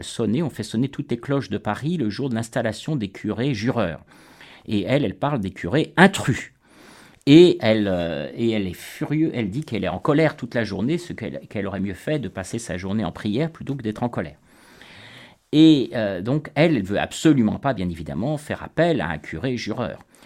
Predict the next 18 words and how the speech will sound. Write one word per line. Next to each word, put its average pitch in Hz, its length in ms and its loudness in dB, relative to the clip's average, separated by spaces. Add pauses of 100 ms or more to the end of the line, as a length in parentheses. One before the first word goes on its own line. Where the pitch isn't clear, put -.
(140)
Il 107 80 -4
semble 107 320 0
même 160 340 2
que 117 140 -4
lorsque, 101 480 -4
euh, 90 400 -2
le 92 100 -8
petit, 98 500 -8
euh, 65 200 -8
Louis 98 180 -6
dix-sept, 101 580 -8
euh, 76 120 -8
le 87 80 -10
futur 110 280 -8
Louis 92 160 -6
dix-sept, 95 460 -8
Louis 98 160 -2
Charles, 107 440 -6